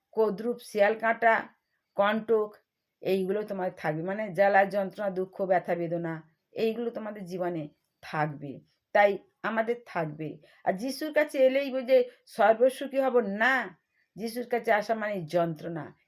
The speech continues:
এই জগতে যিশুর কাছে আসা মানে যন্ত্রণা। একদিক দিয়ে আবার শান্তি, আনন্দ, যত যন্ত্রণা হোক না কেন, আমরা যখন যিশুর চরণে বসবো, তখন আমরা আনন্দ লাভ করব, যন্ত্রণা হবে না।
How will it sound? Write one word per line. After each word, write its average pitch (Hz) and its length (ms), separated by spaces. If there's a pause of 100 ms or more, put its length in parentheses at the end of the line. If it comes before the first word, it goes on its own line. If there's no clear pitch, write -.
এই 233 220
জগতে 214 680 (260)
যিশুর 226 300
কাছে 226 260
আসা 196 240
মানে 254 340 (400)
যন্ত্রণা। 156 640 (200)
একদিক 262 420
দিয়ে 277 120
আবার 302 140
শান্তি, 294 680 (200)
আনন্দ, 285 480
যত 254 280
যন্ত্রণা 269 640
হোক 269 140
না 269 120
কেন, 269 180 (400)
আমরা 226 200
যখন 247 260
যিশুর 233 260
চরণে 226 440
বসবো, 202 480 (240)
তখন 190 320
আমরা 196 380 (260)
আনন্দ 180 380
লাভ 160 260 (100)
করব, 156 340 (360)
যন্ত্রণা 196 680 (280)
হবে 165 420
না। 143 340